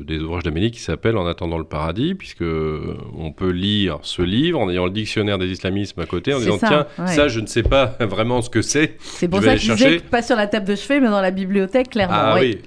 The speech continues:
Speaker 1: oui, oui, oui. Et c'est, ça vaut, euh, pour, euh, ces ouvrages, mais ça vaut également pour, euh, ceux de,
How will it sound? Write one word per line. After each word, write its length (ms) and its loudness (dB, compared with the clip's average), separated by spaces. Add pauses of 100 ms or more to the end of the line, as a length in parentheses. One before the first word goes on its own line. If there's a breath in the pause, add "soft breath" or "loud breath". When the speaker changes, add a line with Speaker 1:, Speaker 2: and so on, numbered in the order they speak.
Speaker 1:
oui, 120 2
oui, 0 -
oui. 260 2 (360 loud breath)
Et 40 4
c'est, 260 -4
ça 180 2
vaut, 380 4
euh, 720 0
pour, 300 -2
euh, 80 0
ces 180 -4
ouvrages, 240 0
mais 60 -2
ça 160 -2
vaut 100 2
également 400 2
pour, 380 0
euh, 420 2
ceux 300 0
de, 500 -4